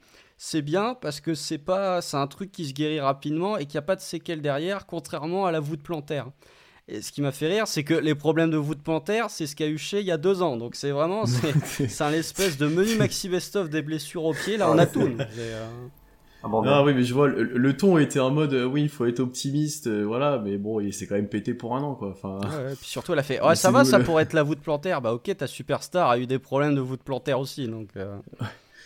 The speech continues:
Speaker 2: Non, non, ouais, je suis, je suis d'accord, je suis d'accord. Euh, parlons peut-être de l'impact maintenant plus sur O K C, sur le Thunder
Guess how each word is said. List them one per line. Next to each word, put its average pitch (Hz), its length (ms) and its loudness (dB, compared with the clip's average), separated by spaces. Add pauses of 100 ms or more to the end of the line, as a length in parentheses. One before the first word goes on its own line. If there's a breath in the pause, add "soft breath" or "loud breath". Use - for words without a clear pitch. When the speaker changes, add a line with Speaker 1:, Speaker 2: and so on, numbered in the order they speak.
(300 loud breath)
Speaker 2:
Non, 107 160 0
non, 107 200 2
ouais, 98 100 -2
je - 60 -6
suis, 95 180 -6
je 87 100 -10
suis - 100 -10
d'accord, 87 360 -8
je - 60 -20
suis - 160 -12
d'accord. 85 320 -10 (520 soft breath)
Euh, 117 220 0
parlons 156 320 0
peut-être 160 220 -2
de 123 80 0
l'impact 123 400 -4
maintenant 117 280 -4
plus 120 220 -16
sur 101 300 -8
O 98 100 -4
K 101 160 -6
C, 120 320 -4
sur 101 160 -8
le - 60 -14
Thunder 101 280 -2